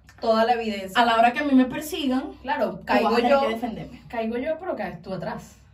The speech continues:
Speaker 2: Vas a tener tú que defenderme. O sea, el tipo, cuando tuvo, tenía cuarenta testimonios, y al final lo in-, eh, al final, la primera vez que lo meten preso, no recuerdo el año, el tipo, marica,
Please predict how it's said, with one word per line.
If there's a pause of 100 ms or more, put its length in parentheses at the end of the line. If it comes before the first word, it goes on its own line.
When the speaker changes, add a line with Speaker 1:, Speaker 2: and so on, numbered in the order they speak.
(320)
Speaker 2:
Vas
a
tener
tú
que
defenderme. (100)
O
sea,
el
tipo,
cuando
tuvo, (260)
tenía
cuarenta
testimonios, (880)
y
al
final
lo
in-,
eh, (100)
al
final, (240)
la
primera
vez
que
lo
meten
preso,
no
recuerdo
el
año, (420)
el
tipo, (280)
marica,